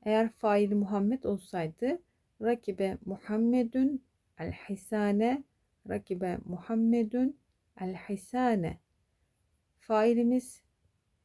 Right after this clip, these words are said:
velet bir çocuk olsaydı rakibe veledun el-hisane. Rakibe veledun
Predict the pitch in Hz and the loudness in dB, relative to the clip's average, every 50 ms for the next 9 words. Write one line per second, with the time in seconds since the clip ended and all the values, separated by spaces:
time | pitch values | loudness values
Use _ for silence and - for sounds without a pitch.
0 | _ _ _ - 190 185 196 196 226 254 269 262 _ - - _ _ _ _ _ | _ _ _ -8 -2 2 4 4 6 4 4 2 _ -18 -20 _ _ _ _ _
1 | - 190 185 180 - - 196 180 185 269 - 277 240 202 196 - - 190 170 156 | -6 -6 -6 -6 -6 -8 -8 -8 -8 -10 -4 -4 -4 -4 -4 -6 -6 -4 -4 -4
2 | 156 156 - 233 269 339 349 - _ _ _ _ _ _ _ _ - 226 247 277 | -4 -2 -2 0 0 0 -2 -4 _ _ _ _ _ _ _ _ -6 -4 -2 -2
3 | 269 - - 202 180 196 190 170 - - _ - 175 175 196 220 240 254 254 240 | -2 -2 -4 -4 -2 0 -2 -2 -2 -6 _ -4 0 2 4 4 6 4 4 2
4 | - 247 254 254 247 247 254 254 - _ _ _ _ _ _ _ _ _ _ - | 2 2 2 2 4 2 2 0 -2 _ _ _ _ _ _ _ _ _ _ -4
5 | 185 185 185 185 - - - 185 180 - - 214 202 196 196 190 190 180 165 - | -4 -2 -2 -4 -6 -6 -6 -6 -6 -6 -4 -2 0 0 0 0 0 -2 -2 -4
6 | - - _ _ _ _ _ _ - 151 151 151 - 196 175 165 175 165 170 - | -4 -8 _ _ _ _ _ _ -8 -8 -8 -6 -6 -6 -4 -4 -4 -4 -6 -8
7 | _ - 175 185 202 226 233 226 214 - 240 247 247 254 | _ -4 0 2 2 4 2 2 2 0 -2 0 0 -2